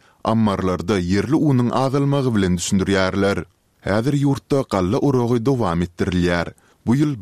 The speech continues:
bir million dört ýüz müň tonna buğday hasylyny almak göz öňünde tutulýar. Emma häkimetleriň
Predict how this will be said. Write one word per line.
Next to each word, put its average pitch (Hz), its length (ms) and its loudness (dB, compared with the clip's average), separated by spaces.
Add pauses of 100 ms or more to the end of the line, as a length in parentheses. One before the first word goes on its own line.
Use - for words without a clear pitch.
bir 131 140 0
million 135 440 0
dört 143 280 0
ýüz 127 80 -10
müň 139 240 0
tonna 120 380 2 (100)
buğday 104 300 0
hasylyny 123 600 0
almak 104 360 2 (100)
göz 143 160 2
öňünde 135 360 2
tutulýar. 95 600 0 (400)
Emma 107 320 2 (120)
häkimetleriň 101 840 0